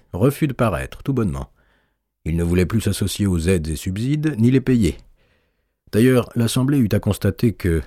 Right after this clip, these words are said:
la gabelle et l'imposition sur les ventes n'avaient point produit ce qu'on en attendait. Alors on décida d'y substituer un impôt sur le revenu vaillant,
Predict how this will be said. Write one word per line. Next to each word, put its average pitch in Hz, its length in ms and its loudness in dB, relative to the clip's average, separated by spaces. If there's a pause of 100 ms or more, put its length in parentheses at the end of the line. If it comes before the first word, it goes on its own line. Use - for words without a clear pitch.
(120)
la 82 140 -4
gabelle 92 440 2
et 78 60 -2
l'imposition 82 640 -2
sur 76 220 -6
les 78 100 -4
ventes 117 460 -4
n'avaient 90 260 -4
point 101 240 -2
produit 92 360 -4
ce - 60 -12
qu'on 82 140 -6
en 82 120 -4
attendait. 80 500 -4 (640)
Alors 98 200 2
on 104 80 4
décida 110 420 2
d'y 101 100 2
substituer 123 640 -2
un 101 220 4
impôt 113 380 2
sur 101 200 0
le 98 100 6
revenu 90 440 2
vaillant, 85 440 0